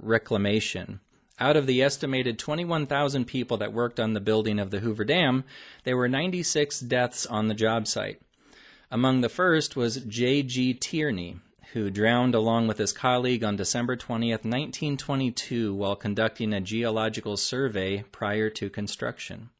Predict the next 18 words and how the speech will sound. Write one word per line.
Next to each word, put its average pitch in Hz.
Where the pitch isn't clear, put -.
Fourteen 156
years 131
later, 135
on 117
the 117
exact 123
anniversary 131
of 107
Tierney's 120
death, 113
the 104
final 156
death 107
of 117
the 113
project 107
was 107
recorded. 104